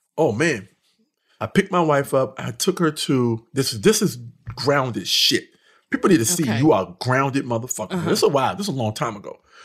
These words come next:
Speaker 1: This is in the struggle times of fucking L A,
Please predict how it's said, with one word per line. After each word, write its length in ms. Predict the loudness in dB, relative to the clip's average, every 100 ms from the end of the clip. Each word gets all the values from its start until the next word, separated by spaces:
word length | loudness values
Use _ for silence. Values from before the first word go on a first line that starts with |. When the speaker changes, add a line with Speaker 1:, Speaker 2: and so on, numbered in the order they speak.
| _
Speaker 1:
This 220 | 2 2 4
is 180 | 0
in 180 | 0 0
the 80 | 0
struggle 380 | -4 0 0 0
times 540 | -4 -6 -4 -8 -10 -14
of 140 | -10 -10
fucking 360 | -6 -6 -6
L 220 | -10 -10 -10
A, 200 | -12